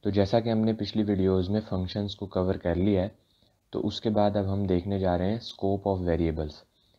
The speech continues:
क्योंकि हमारा नेक्स्ट टॉपिक जो है वो स्ट्रक्चर्स है। और उससे पहले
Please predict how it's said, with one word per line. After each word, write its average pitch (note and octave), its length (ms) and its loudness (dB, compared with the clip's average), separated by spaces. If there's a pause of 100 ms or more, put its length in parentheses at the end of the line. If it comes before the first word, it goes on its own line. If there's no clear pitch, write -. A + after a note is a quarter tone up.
(120)
क्योंकि G#2+ 220 0
हमारा A2 260 4
नेक्स्ट G2+ 300 0
टॉपिक G2+ 300 -2
जो G2+ 100 0
है G#2 60 4
वो G2+ 140 0
स्ट्रक्चर्स G2+ 560 -4
है। G#2+ 140 -2 (420)
और G2 160 0
उससे G#2+ 240 0
पहले G#2 340 2